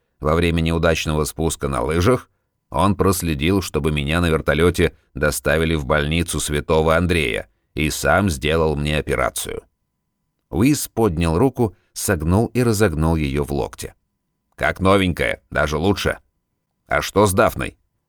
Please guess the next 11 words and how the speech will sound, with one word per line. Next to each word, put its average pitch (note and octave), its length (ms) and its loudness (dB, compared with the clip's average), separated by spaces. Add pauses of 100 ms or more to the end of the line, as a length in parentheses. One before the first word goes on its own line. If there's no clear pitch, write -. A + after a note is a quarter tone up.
(380)
«Мне F2+ 280 0
нужно G2+ 380 2
поговорить F2+ 600 2
с - 80 -8
ней E2+ 180 0
в C#2+ 80 -4
ближайшее D#2 720 -2
время, D#2 380 -2
так B1 200 -8
как - 220 -10
я D#2+ 320 0